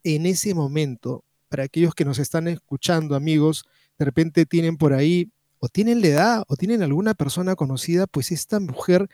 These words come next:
entregó su vida por causa del Evangelio, una mujer casada, una mujer con hijas. El veinticinco de octubre de mil novecientos treinta y seis,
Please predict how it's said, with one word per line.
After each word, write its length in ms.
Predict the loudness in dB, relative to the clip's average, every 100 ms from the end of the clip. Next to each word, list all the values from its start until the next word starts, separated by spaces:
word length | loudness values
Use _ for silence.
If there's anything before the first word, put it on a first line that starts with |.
| _ _ _
entregó 640 | -6 -4 0 2 4 2
su 220 | 0 -4 -2
vida 500 | 0 2 2 0 -2
por 180 | -2 0
causa 320 | 0 0 0
del 160 | 0 0
Evangelio, 760 | -4 -6 -2 0 0 -4 -6
una 220 | -6 -4 -4
mujer 360 | -6 -6 -6
casada, 480 | -4 -4 0 2 2
una 180 | 0 0
mujer 280 | 0 -2 2
con 180 | 2
hijas. 380 | 2 0 -4 -8 _ -20 -20 -20 -8 0
El 140 | 0
veinticinco 560 | 0 -2 -4 -2 4 6
de 60 |
octubre 340 | 6 6 8 6
de 60 |
mil 100 | 6
novecientos 460 | 4 4 2 2 0
treinta 400 | 0 -4 -4 -8
y 80 | -8
seis, 520 | -8 2 4 4 2